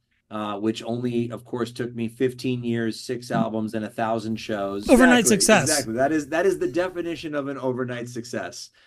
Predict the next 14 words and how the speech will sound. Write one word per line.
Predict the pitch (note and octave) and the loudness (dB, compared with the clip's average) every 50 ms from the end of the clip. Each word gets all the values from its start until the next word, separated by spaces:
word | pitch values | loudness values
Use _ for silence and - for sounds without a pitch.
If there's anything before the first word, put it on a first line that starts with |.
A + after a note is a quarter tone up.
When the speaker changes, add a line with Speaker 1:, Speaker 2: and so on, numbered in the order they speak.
| _ _ _ _ - | _ _ _ _ -6
Speaker 1:
Um, | - B2+ B2+ B2 B2 B2 A#2+ A#2+ A#2 A2+ A2+ A2+ A2+ - _ _ - | -2 0 0 0 0 0 0 0 0 0 -2 -6 -8 -12 _ _ -6
and | C3 C#3 C3+ B2+ | -4 -4 -2 0
so, | - D#3+ D#3 D#3 D#3 D3+ D3+ D3+ D3 C#3 C3 _ _ _ _ _ | 2 2 2 4 4 4 4 4 2 0 -6 _ _ _ _ _
you | D3+ D#3 | -2 0
know, | D#3 C#3+ | 0 2
while | C#3 D3 D#3 E3 E3 | 2 2 2 2 2
I'm | E3 D#3 C#3+ | 0 0 0
working | C3+ C#3 D3+ D#3+ D#3 D3+ D3+ D3 | 0 0 0 0 -2 -4 -6 -6
on | C#3+ C#3 | -6 -4
my | C3+ C3 C3 | -4 -4 -4
seventh | B2 B2+ - C#3 C3+ C3 B2+ A#2+ D3 | -4 -2 -2 -2 0 -2 -2 -2 -2
album | D#3 F3+ G3+ F3 E3+ C#3+ C3 | -2 -2 -2 -2 -4 -4 -2
right | A#2+ A#2 A2 G#2+ | -4 -4 -6 -6
now, | A2 A2 G#2+ G#2+ G#2+ A2 A2+ A#2+ | -8 -8 -6 -6 -6 -6 -8 -8